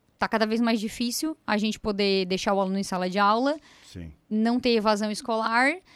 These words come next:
Speaker 1: e fazer com que ele não reprove no final do ano por causa das notas.
Speaker 2: Uhum.
Speaker 1: Então,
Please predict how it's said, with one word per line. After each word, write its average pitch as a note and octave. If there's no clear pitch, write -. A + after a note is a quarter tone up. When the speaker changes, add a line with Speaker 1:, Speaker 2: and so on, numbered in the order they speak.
Speaker 1:
e A3+
fazer C4+
com C#4
que C4+
ele A#3+
não B3
reprove A3+
no A3+
final G#3+
do G#3+
ano A3
por A#3
causa G3
das A3
notas. D#3
Speaker 2:
Uhum. F2
Speaker 1:
Então, G#3